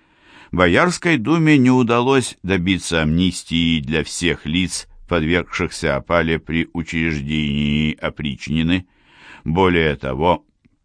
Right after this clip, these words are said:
амнистия не распространялась на наиболее влиятельных лиц из числа опальных бояр и князей.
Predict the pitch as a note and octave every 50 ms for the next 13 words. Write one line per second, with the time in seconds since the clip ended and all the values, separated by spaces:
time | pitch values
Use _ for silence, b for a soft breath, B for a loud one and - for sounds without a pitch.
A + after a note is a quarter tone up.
0 | _ - G#2 G2+ G2 F#2+ G2+ G#2+ G#2+ G2+ - - - G#2 G2 F2+ D#2+ D#2 E2 F#2+
1 | G2 F2+ E2 F2 F2 - - E2+ E2 - - E2 E2 D2 D2 D#2+ E2 E2 F2 F2
2 | D#2+ - _ _ - D#2 E2 D#2+ D2+ D#2 D#2 D#2 D#2 C#2 D2+ E2+ E2+ E2 E2+ E2
3 | E2+ E2+ E2+ E2+ E2 D#2+ C2 F2 F2 D#2+ E2 E2+ D#2+ - E2+ D#2+ D#2+ D#2+ E2 D2+
4 | - E2 E2+ E2+ - - E2+ D#2 - - - D#2+ C#2 - - D2 D#2 E2 E2 -
5 | - E2 D#2 - - D2+ D2+ D2+ D#2 D#2+ E2+ D#2+ - - _ - E2+ D#2+ D#2 D#2+
6 | E2 E2+ E2+ E2 F2 D#2 - G2+ G#2+ A2 A#2 G#2 F#2+ F#2 D#2+ C2 - _